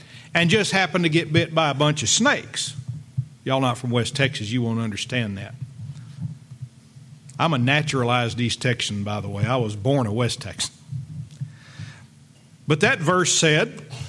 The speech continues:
And the Lord sent fiery serpents among the people, and they bit the people, and much people of Israel died.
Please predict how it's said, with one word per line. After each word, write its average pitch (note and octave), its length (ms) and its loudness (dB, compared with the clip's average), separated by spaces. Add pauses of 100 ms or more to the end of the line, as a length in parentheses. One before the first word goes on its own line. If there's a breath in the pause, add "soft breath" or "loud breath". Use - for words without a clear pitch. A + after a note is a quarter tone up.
(260 loud breath)
And F3 160 6
the E3 80 4
Lord E3+ 480 2
sent - 680 2 (840)
fiery C#3+ 320 4
serpents D3+ 760 0
among D3+ 360 4
the D3+ 60 4
people, D3+ 420 0 (500)
and A#2+ 180 2
they A#2 100 2
bit F3+ 260 2
the G3 80 2
people, F#3+ 440 0 (280)
and A2+ 120 0
much E3 480 0
people D3+ 320 -2
of C3+ 80 0
Israel C3 400 2
died. A2+ 380 0